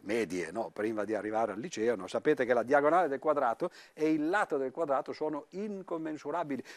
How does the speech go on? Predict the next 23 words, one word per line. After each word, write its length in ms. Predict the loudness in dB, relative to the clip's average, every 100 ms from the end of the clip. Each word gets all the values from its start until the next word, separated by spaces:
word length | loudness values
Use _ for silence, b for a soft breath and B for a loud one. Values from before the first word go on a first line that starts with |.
| -2
Non 120 | 2
c'è 160 | 4 6
nessuna 360 | 4 2 2
unità 280 | 4 6 6
di 140 | 6
misura 360 | 4 4 6 6
che 140 | 6
sta 220 | 2 4 4
un 100 | 4
numero 340 | 4 6 6
di 140 | 6
volte 420 | 6 4 6 4 4
intero 600 | 0 -2 0 4 6 6
dentro 400 | 6 6 6 4
il 100 | 4
lato 400 | 6 4 6 4 B B 6
e 260 | 12 12
dentro, 720 | 12 8 6 2 6 8 10
eh, 220 | 10 10 8
la 140 | 4
diagonale. 680 | 6 4 4 2 -2 -4 -10 B B B
Ce 120 | -4 2
n'è 260 | 4 4